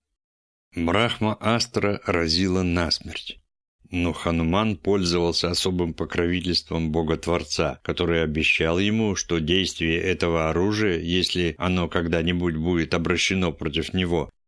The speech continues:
продлится не более одной мухуртхи или четырех пятых часа. Хануман обрадовался этой передышке, он хотел узнать, на что способны ракшасы, и увидеть их вождя Равану.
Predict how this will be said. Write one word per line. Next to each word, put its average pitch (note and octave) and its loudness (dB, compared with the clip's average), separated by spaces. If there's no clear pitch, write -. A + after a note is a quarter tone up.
продлится G#2 2
не F#2+ 2
более G2 4
одной F#2+ 2
мухуртхи G2 -2
или A#2 0
четырех F#2 0
пятых F2 0
часа. - -2
Хануман E2+ 0
обрадовался E2+ 2
этой E2 0
передышке, D#2+ -2
он G#2+ 0
хотел G2+ 0
узнать, F#2 0
на E2+ 0
что - 0
способны F#2 0
ракшасы, F2 0
и C3 2
увидеть A#2 2
их G#2 -2
вождя F#2 2
Равану. D#2+ 0